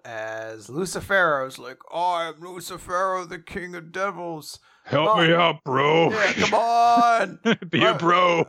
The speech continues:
Speaker 1: uh, be cool. Be cool."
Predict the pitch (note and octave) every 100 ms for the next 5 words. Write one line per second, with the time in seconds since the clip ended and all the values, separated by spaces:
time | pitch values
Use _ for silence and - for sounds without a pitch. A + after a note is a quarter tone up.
0 | - A3+ C4 B3+ E4 - - A#3+ A3 -
1 | B3 B3 B3 A#3+ A3+ F#3 - E3+ D3 G#3+
2 | B3+ B3+ C4 C4 B3 F#3